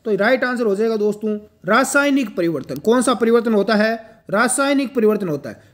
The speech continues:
बी आंसर यदि आपने चुना है तो आपका आंसर बिल्कुल राइट होगा। टमाटर किस अम्ल का प्राकृतिक स्रोत है? एसिडिक अम्ल, साइट्रिक एसिड,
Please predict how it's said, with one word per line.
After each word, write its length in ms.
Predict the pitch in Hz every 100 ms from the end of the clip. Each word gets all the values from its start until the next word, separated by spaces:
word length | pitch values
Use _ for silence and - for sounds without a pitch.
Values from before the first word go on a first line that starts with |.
| -
बी 160 | 254
आंसर 380 | 269 254 269 277
यदि 140 | 247 254
आपने 260 | 247 240
चुना 260 | 240 240 240
है 120 | 233
तो 100 | 233
आपका 260 | 226 226 226
आंसर 280 | 226 233 233
बिल्कुल 340 | 208 208 226
राइट 240 | 185 202 170
होगा। 260 | 151 139 - - _ _ _ _ _ _ _ _ _ _ _ -
टमाटर 380 | 233 262 269 285
किस 280 | 277 311 -
अम्ल 280 | 247 254 269
का 180 | 269 269
प्राकृतिक 540 | 262 247 247 220 240
स्रोत 340 | - 247 240
है? 160 | 208 165 - - _ _ _ -
एसिडिक 560 | 247 294 262 226 262
अम्ल, 300 | 247 247 254 -
साइट्रिक 540 | - 220 208 202 269 226
एसिड, 420 | 233 254 254 214